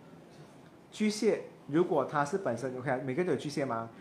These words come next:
如果这个人的话，他很爱给反应哦，他巨蟹一宫的话哦，大家都会对他印象很深刻的。看到吗？就是这个东西。如果他的巨蟹在二宫，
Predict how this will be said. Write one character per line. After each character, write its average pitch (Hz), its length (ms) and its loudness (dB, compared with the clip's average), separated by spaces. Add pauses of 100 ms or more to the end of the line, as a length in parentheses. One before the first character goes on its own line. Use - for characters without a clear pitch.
(120)
如 185 80 4
果 214 100 6
这 208 140 2
个 214 80 2
人 180 100 4
的 151 60 0
话， 180 160 0
他 180 140 -2
很 139 80 -2
爱 143 120 -2
给 156 160 0
反 117 220 -4
应 143 100 -6
哦， 123 80 -4
他 139 80 -2
巨 151 140 -4
蟹 165 140 -2
一 165 80 -2
宫 147 180 -4
的 117 80 -6
话 135 160 -2
哦， 110 220 -6 (160)
大 180 100 0
家 185 100 0
都 151 120 0
会 165 80 0
对 165 120 0
他 156 120 -2
印 143 100 -8
象 143 140 -6
很 120 80 -8
深 104 160 -12
刻 - 80 -14
的。 - 160 -16 (520)
看 156 140 -2
到 160 100 4
吗？ 135 120 2
就 139 100 -4
是 135 80 -10
这 135 80 -8
个 131 80 -4
东 113 160 -6
西。 101 160 -10 (240)
如 180 160 4
果 175 100 2
他 156 120 2
的 151 80 4
巨 196 120 -2
蟹 190 140 -2
在 180 140 0
二 190 100 4
宫， 165 320 4